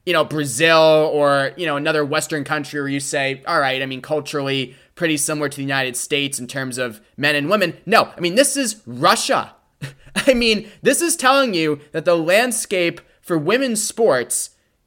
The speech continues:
is maybe better in Russia from a s-, financial standpoint than it is here in the States. I mean, that is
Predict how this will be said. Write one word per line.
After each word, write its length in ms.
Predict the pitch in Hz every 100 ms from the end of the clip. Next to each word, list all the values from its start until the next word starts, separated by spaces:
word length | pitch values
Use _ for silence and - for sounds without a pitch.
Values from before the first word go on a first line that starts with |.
| _ _
is 320 | 208 202 175
maybe 460 | 139 147 190 254 311
better 320 | 214 214 240
in 320 | 233 175 135
Russia 540 | 104 165 - 311 311 - -
from 200 | - 196
a 40 |
s-, 180 | 143 - - _ _ _
financial 540 | - 160 151 247 285
standpoint 640 | 311 - 302 302 302 320 -
than 240 | 175 180
it 100 | 160
is 220 | 190 233
here 320 | - 120 180
in 100 | 262
the 80 | 156
States. 580 | 135 - 135 226 285 -
I 100 | -
mean, 240 | 160 147 139
that 300 | 156 214 214
is 420 | 156 127 110 -